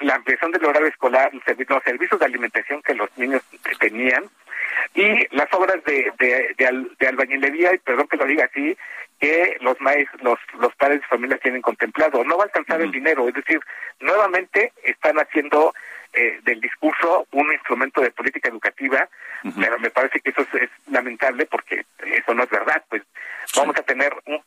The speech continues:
Speaker 1: un problema, un problema muy grande en los próximos años.
Speaker 2: A ver, rápidamente, porque nos queda un minuto, eh, Fernando, Fernando Alcázar, eh, director de judicialización en Mexicanos Primero.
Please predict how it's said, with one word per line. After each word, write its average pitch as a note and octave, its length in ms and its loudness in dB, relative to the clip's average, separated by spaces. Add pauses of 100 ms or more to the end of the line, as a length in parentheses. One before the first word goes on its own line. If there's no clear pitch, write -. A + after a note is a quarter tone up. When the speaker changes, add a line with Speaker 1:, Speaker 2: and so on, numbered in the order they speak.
(120)
Speaker 1:
un C#3+ 120 -8
problema, D3 440 0 (380)
un - 100 -10
problema D#3+ 320 2
muy D#3 160 2
grande D3 400 2
en B2 120 2
los G#2+ 120 -6
próximos C3 460 -2
años. A#2 240 -4 (520)
Speaker 2:
A B2+ 80 2
ver, C#3+ 200 2
rápidamente, F3 500 2
porque D3 200 0
nos D3 120 4
queda F#3 180 2
un F3 100 2
minuto, B2 640 4
eh, A2 160 0
Fernando, A2+ 440 0
Fernando G#2+ 600 2 (360)
Alcázar, A2+ 600 0 (360)
eh, - 80 -6
director A#2+ 580 2
de A#2 140 0
judicialización A2 1040 0
en G#2+ 160 0
Mexicanos G2+ 440 -2
Primero. F#2+ 360 -4